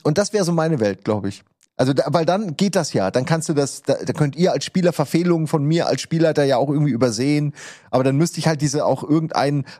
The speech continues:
ein Gott spielen, der euch Befehle gibt oder so. Ich weiß nicht genau, wie das dann gehen würde. Aber ja. Ich würd's auf jeden Fall irgendwann jetzt, wo wir so viel drüber reden, irgendwann würd ich's gerne mal ausprobieren.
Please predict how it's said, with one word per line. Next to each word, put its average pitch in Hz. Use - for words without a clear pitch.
ein 127
Gott 160
spielen, 190
der 165
euch 151
Befehle 165
gibt 139
oder 98
so. 95
Ich 92
weiß 143
nicht 104
genau, 101
wie 101
das 101
dann 101
gehen 104
würde. 95
Aber 113
ja. 98
Ich 175
würd's 262
auf 202
jeden 226
Fall 202
irgendwann 220
jetzt, 175
wo 147
wir 143
so 180
viel 196
drüber 175
reden, 165
irgendwann 139
würd -
ich's -
gerne 123
mal 107
ausprobieren. 120